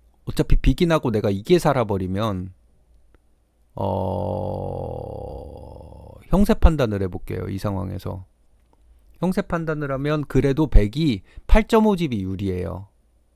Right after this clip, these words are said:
지금 이거, 어, 이거 흑 안 죽었다고 나와 있죠, 지금. 그리고 백도 안 죽었다. 그러면 이거는, 어, 그 빅이라는 얘긴데,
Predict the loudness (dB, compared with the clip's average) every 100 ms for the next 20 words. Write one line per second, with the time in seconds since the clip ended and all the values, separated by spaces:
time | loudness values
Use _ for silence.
0 | _ _ -4 0 2 4 2 2 -6 -8
1 | -4 -4 -4 -4 -4 4 4 4 _ _
2 | _ _ _ _ _ _ _ _ _ _
3 | _ _ _ _ 0 2 2 2 0 0
4 | -2 -4 -6 -4 -6 -6 -8 -10 -12 -20
5 | _ _ -8 -6 -6 6 6 8 0 0
6 | -2 -4 -2 -2 -4 -6 -8 -4 -2 -2
7 | -2 -2 -4 -8 -16 -20 -20 _ -6 -2
8 | -2 -4 -6 -8 -8 -12 -16 -6 -2 -2
9 | -4 _ _ 2 4 6 4 4 2 -2
10 | -4 -4 -4 -4 -4 -6 -8